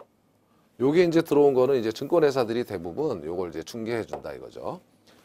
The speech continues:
일괄 인수해가지고 투자자한테 판매 역할을 해준다 이겁니다. 그럼 투자자의 자금이 들어와가지고, 어, 이렇게, 음,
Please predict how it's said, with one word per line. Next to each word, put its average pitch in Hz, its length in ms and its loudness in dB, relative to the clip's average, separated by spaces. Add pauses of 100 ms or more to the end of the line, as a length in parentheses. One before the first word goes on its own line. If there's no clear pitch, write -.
(180)
일괄 117 380 4
인수해가지고 90 720 -6
투자자한테 131 500 -4
판매 156 300 -6
역할을 90 340 -8
해준다 104 320 -14
이겁니다. 110 460 -20 (400)
그럼 127 160 -8
투자자의 156 400 4
자금이 107 420 -4
들어와가지고, 87 840 -4 (480)
어, 69 420 -10 (160)
이렇게, 82 480 -8 (1300)
음, 71 60 -20